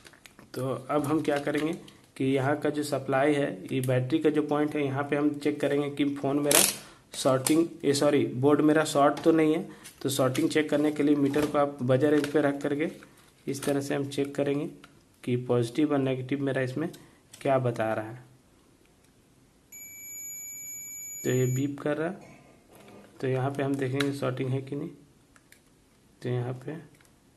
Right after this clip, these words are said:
यहाँ पे reading ही नहीं आ रहा। इसका मतलब ये है दोस्तों, देखिए ये पॉजि-,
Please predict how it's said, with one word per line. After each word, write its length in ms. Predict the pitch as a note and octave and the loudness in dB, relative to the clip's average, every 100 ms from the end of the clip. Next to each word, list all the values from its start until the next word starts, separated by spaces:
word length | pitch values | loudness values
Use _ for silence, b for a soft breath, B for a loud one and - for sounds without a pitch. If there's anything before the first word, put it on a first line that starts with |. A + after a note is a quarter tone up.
| _ _ _ _ _ _ _ _ _ _ _ _ _ _ _ _ _ _ _ _ - | _ _ _ _ _ _ _ _ _ _ _ _ _ _ _ _ _ _ _ _ -10
यहाँ 200 | C3 B2+ | -6 -4
पे 160 | C3 | 0
reading 360 | C#3+ B2+ C3 D3 | 0 2 0 0
ही 80 | D#3 | 0
नहीं 320 | D3+ C3 D3+ | 0 0 0
आ 120 | D3 | 0
रहा। 160 | D3 F3+ - B B B - | -2 -4 -10 B B B -6
इसका 280 | C3+ C3+ D3 | -6 0 0
मतलब 480 | C#3+ C#3 D3 D3+ | 2 0 2 0
ये 140 | D3 C#3+ | 2 0
है 100 | C#3+ | 0
दोस्तों, 300 | C#3+ C#3 D3+ | 0 0 0
देखिए 260 | C3+ B2+ C3 - - - - - - - - | 0 0 -2 -2 -8 -14 -12 -8 -8 -10 -4
ये 60 | C#3+ | -2
पॉजि-, 360 | C#3 C3+ C3+ | 0 0 0